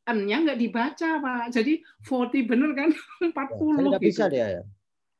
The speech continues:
Speaker 1: Ah, memang kalau nine ya nine kan gitu. Itu
Speaker 2: Iya,
Speaker 1: kalau
Speaker 2: iya.
Speaker 1: ini, kecuali yang guru bahasa yang bagus sekali ya.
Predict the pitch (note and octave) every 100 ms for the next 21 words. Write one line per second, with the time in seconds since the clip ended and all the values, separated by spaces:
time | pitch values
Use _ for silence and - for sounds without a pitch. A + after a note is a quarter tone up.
0 | _ - C4 B3 F#3 B3+ E4 D4 A#3 A3+
1 | G#3+ G3 A#3 E4 F#3 F3 F#3 A#3 F3 G3+
2 | C#3+ - C3+ _ _ - - C3+ F#3 F3+
3 | E3 D3+ E3 D#3+ C#3+ C#3+ E3 F#3+ G3 C#3
4 | D3 C3 C3+ D#3 D#3 C#3 C3 C3 C3+ D3
5 | C#3 B2+